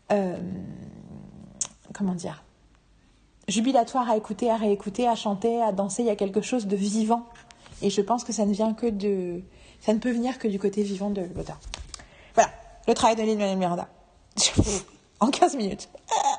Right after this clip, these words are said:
<laughs> J'ai plus de voix. Non, je plaisante. Mais, euh, ok, je vais essayer de,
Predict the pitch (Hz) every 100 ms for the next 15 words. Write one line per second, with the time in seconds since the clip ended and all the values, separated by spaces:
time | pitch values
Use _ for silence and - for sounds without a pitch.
0 | - - - - - - - - 214 196
1 | 175 175 - - - 185 208 180 185 196
2 | - - 214 202 - 277 220 190 - -
3 | 214 254 254 285 262 247 233